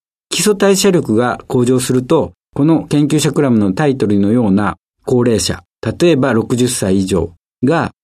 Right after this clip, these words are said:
老いない体を作ることや、女性、例えば三十歳を超えた女性ですね、が美しい体を作ることができます。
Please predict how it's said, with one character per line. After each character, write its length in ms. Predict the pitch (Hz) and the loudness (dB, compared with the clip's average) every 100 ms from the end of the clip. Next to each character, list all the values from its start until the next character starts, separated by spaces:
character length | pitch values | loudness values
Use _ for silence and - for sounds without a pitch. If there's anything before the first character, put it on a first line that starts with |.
| _ - | _ -4
老 140 | 143 | 0
い 80 | 208 | 2
な 180 | 170 98 | 2 2
い 200 | 107 - - | 0 0 -4
体 400 | 123 120 123 139 | -2 0 0 0
を 180 | 160 - | -2 -6
作 240 | - 127 | -6 -2
る 80 | 101 | -2
こ 120 | 90 | -4
と 140 | 85 95 | -2 -2
や、 260 | 135 101 - _ 113 | -2 -4 -10 _ -4
女 140 | 117 | -4
性、 360 | 110 147 127 - - | 0 0 -2 -4 -8
例 260 | 127 185 180 | -2 2 2
え 60 | |
ば 280 | 147 180 98 _ _ - | 2 -2 -4 _ _ -6
三 240 | 135 131 | -2 0
十 120 | 135 | 0
歳 380 | 135 120 95 95 - | -2 -2 -4 -4 -4
を 160 | 165 165 | -2 -2
超 120 | 120 | 0
え 80 | 110 | -2
た 380 | 98 175 165 - | -2 -4 -4 -4
女 100 | 107 | -6
性 240 | 87 95 87 | -4 -4 -6
で 240 | - 92 | -10 -16
す 120 | - | -10
ね、 140 | 101 - _ - | -8 -10 _ -4
が 120 | 135 | 0
美 320 | 135 - 196 | 0 0 0
し 140 | 190 147 | 0 0
い 60 | |
体 320 | - 110 110 117 | 0 -2 0 0
を 140 | 160 | -2
作 220 | - 143 | -4 -4
る 80 | 127 | -2
こ 100 | 120 | -2
と 120 | 98 | 0
が 120 | 185 | 0
で 100 | 156 | -2
き 140 | 92 - | -6 -10
ま 80 | - | -14
す。 180 | - | -18